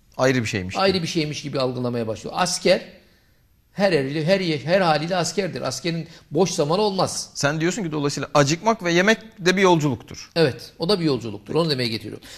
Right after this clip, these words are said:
Speaker 2: Fakat bu iki asker kim? Bunu sana soruyorum şimdi. Ne
Speaker 1: Peki,
Speaker 2: düşünüyorsun?
Speaker 1: tamam.
Speaker 2: Daha önce konuştuk birinci sözde bunu ama yine de.
Speaker 1: Evet, e,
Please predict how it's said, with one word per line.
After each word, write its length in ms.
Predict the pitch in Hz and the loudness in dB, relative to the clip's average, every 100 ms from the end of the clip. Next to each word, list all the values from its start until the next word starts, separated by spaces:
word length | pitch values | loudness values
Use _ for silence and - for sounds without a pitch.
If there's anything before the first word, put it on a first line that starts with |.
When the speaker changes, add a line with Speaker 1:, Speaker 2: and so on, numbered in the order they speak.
| - | -12
Speaker 2:
Fakat 260 | - 196 202 | 2 2 2
bu 60 | |
iki 220 | 214 254 | 2 6
asker 340 | 214 - 226 175 | 6 6 2 2
kim? 160 | 147 | -2
Bunu 140 | 147 160 | -4 -4
sana 220 | 160 147 | -2 -2
soruyorum 440 | 139 127 120 104 | -2 -4 -4 -6
şimdi. 160 | 107 - | -10 -4
Ne 60 | 135 | -2
Speaker 1:
Peki, 120 | - | -2
Speaker 2:
düşünüyorsun? 320 | 123 120 - | -6 -10 -4
Speaker 1:
tamam. 300 | 139 104 117 | -2 0 -2
Speaker 2:
Daha 160 | 214 202 | 2 4
önce 140 | 165 | 4
konuştuk 400 | 202 214 196 190 | 4 2 2 -4
birinci 220 | 147 131 123 | -4 -6 -6
sözde 340 | 127 117 131 | -6 -4 -4
bunu 120 | 196 | -2
ama 160 | 277 165 | -2 0
yine 240 | 180 151 | 0 2
de. 180 | 156 - - - _ _ _ _ _ _ _ _ _ _ _ | 2 2 -8 -20 _ _ _ _ _ _ _ _ _ _ _
Speaker 1:
Evet, 240 | 180 175 - | 0 0 -6
e, 20 | - | -6